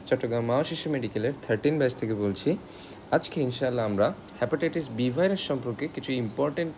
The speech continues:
information নিয়ে discuss করব। তো hepatitis বি virus থেকে খুবই important একটা question সব জায়গায় viva এবং রিটেনের জন্য important, সেটা হচ্ছে serological marker। It means ব্লাডে hepatitis বি ভাইরাসের antigen এবং antibody detection করে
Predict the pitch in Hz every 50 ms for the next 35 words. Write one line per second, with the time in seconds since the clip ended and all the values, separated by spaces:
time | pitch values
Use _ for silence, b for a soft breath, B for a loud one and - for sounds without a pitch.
0 | - - 120 113 101 123 123 123 131 151 156 - 170 170 156 135 117 110 139 196
1 | B B B B B B B B - - 113 127 - - - 131 120 - - -
2 | 92 90 90 95 92 - B B B B B B - - - 110 107 101 - -
3 | - - 143 147 180 185 220 202 220 208 - 131 120 123 135 139 135 160 185 190
4 | 185 170 - - - 127 123 - 139 143 - - 147 151 185 208 196 160 135 123
5 | 147 156 156 165 160 156 - - 143 - 131 120 123 120 - 135 123 135 135 -
6 | 143 139 127 123 131 110 104 101 95 92 113 120 127 127 147 147 143 139 151 143
7 | 123 117 110 - 143 143 143 139 147 139 135 117 104 101 95 - 107 104 110 139
8 | 151 - 123 107 135 139 139 - 202 - - 165 165 160 151 147 139 139 139 131
9 | 113 107 104 95 - - 101 87 - B B B B B B B B B - -
10 | 123 123 170 175 - - - - - 117 131 170 165 143 135 151 156 135 117 -
11 | 127 123 143 135 151 147 131 117 123 120 120 117 135 143 139 139 135 143 135 -
12 | - - 120 120 117 104 135 135 135 175 180 175 165 165 160 - - - 117 113
13 | 110 101 127 117 120 127 151 151 147 135 135 143 135 - 123 110 104 - 104 104